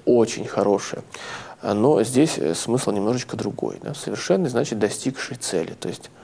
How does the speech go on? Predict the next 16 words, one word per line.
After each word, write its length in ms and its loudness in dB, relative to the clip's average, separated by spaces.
каждый 420 0
человек, 600 0
м, 240 -2
во 100 0
Христе 460 0
Иисусе 560 2
может 420 2
дос-, 280 -4
достичь 440 0
своей 340 -2
цели. 380 -6
Каждого 400 0
человека 680 2
Бог 340 2
вложил 440 4
цель, 380 0